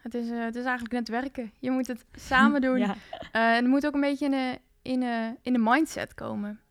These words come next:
Speaker 1: Weet je, we moeten er gewoon met z'n allen over nadenken van, "Joh, zo kan het niet."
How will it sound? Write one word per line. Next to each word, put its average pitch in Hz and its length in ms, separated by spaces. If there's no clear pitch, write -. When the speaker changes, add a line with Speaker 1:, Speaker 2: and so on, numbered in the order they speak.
Speaker 1:
Weet 220 140
je, 240 60
we 247 60
moeten 247 240
er 240 120
gewoon 233 180
met 240 140
z'n 240 60
allen 240 260
over 226 180
nadenken 233 460
van, 226 80
"Joh, 240 260
zo 233 160
kan 240 180
het 254 140
niet." 220 340